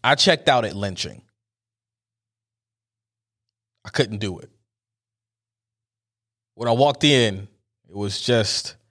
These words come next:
the sounds of the, the waves. They have a spot where you come in in slavery. It's, it's like the sound of these waves crashing up against this boat. And then you walk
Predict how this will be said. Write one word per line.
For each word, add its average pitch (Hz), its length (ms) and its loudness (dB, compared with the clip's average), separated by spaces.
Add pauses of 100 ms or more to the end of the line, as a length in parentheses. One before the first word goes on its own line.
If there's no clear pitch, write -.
(1300)
the 104 100 -6
sounds 135 760 2
of 101 140 -6
the, 98 320 -12 (500)
the 107 100 -8
waves. 107 840 -2 (920)
They 101 80 -10
have 104 140 -2
a 95 80 -4
spot 104 460 2
where 101 100 -8
you 98 80 -10
come 107 260 -4
in 104 160 -4
in 101 100 -8
slavery. 101 520 -4
It's, - 240 -12 (380)
it's - 100 -6
like 123 120 0
the - 80 -8
sound 135 380 2
of 120 120 -6
these 113 200 -6
waves 113 560 0
crashing 123 480 0
up 104 100 -8
against 104 340 -8
this - 180 -12
boat. 113 420 -2
And 104 140 -14
then 98 120 -16
you 104 120 -14
walk 127 480 -4